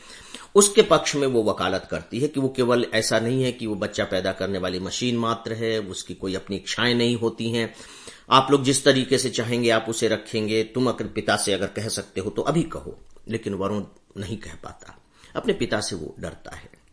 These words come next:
यहां से जो है, वरुण के में परिवर्तन आता है। उसको ऐसा लगता है कि नहीं, उनके पिता की जितने भी मान्यताएं हैं, वो सही नहीं है।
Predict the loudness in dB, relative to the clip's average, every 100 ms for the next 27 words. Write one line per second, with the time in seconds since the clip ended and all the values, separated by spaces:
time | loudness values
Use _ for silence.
0 | _ _ _ -20 -20 -20 -20 -20 -20 -2
1 | 8 8 10 8 8 8 6 6 8 8
2 | 8 6 0 0 -16 -16 -14 -12 -2 -2
3 | 0 -4 -2 -6 -6 -10 -12 -12 -14 -16
4 | -2 0 2 4 6 6 6 4 2 0
5 | 0 0 2 2 0 -4 -4 -2 -2 -2
6 | -4 -4 -4 -4 -2 -2 0 -2 -2 -4
7 | -2 -4 -6 -6 -6 -4 -6 -6 -6 -2
8 | -2 -2 -6